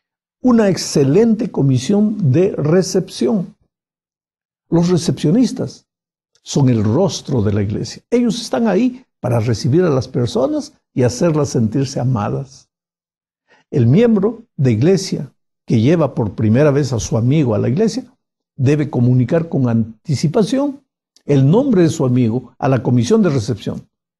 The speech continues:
De modo que cuando la persona aparece, un recepcionista se aproxima de ella llamándola por su nombre. Ah, querido, no existe sonido más dulce para el oído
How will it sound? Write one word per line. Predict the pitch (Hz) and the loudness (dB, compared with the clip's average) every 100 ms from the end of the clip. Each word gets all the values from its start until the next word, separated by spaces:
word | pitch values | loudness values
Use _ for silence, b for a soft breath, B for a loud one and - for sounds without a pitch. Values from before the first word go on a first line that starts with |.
| _ _ _ | _ _ _
De | 165 127 | 0 2
modo | 139 202 160 | 4 2 2
que | 143 | -2
cuando | 143 123 113 | 0 0 0
la | 110 | -2
persona | - 104 196 208 | -4 -6 -2 -2
aparece, | 175 - 127 120 101 - 151 - _ _ _ _ _ _ 269 | -2 -4 -2 -2 -2 -6 -10 -10 _ _ _ _ _ _ 0
un | 247 | 2
recepcionista | 220 - 156 - 151 196 - | 2 0 -2 0 0 0 0
se | 147 156 | -2 -2
aproxima | 127 123 - 175 147 | -2 -4 -2 0 0
de | 135 151 | 0 0
ella | 131 | 0
llamándola | 117 113 131 139 131 117 | 0 0 0 0 -2 -4
por | 156 156 | -4 -4
su | - | -2
nombre. | 135 131 135 113 - 143 B B | -2 0 0 -2 -4 -10 B B
Ah, | - - | -6 -6
querido, | - 113 127 117 - _ _ _ _ _ | -2 -2 0 -2 -8 _ _ _ _ _
no | - 190 | 2 2
existe | 202 220 226 - 170 | 2 -2 -4 -4 -6
sonido | - 151 185 165 | -2 0 2 2
más | 131 170 190 165 147 | 2 0 0 0 2
dulce | 135 202 165 - 139 | 2 2 0 -2 -6
para | 131 123 | -4 -2
el | 117 | 0
oído | 113 135 214 269 294 | 0 2 0 -2 -6